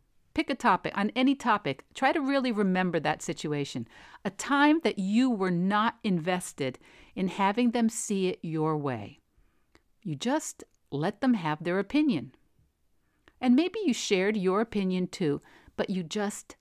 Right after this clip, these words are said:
let it be what it is. Let's start with a benign example. Pizza toppings.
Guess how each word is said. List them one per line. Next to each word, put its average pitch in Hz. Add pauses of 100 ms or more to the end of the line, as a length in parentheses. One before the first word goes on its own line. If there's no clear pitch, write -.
let 185
it -
be 180
what 151
it 143
is. 117 (2000)
Let's 269
start -
with 180
a 156
benign 156
example. 123 (760)
Pizza 269
toppings. -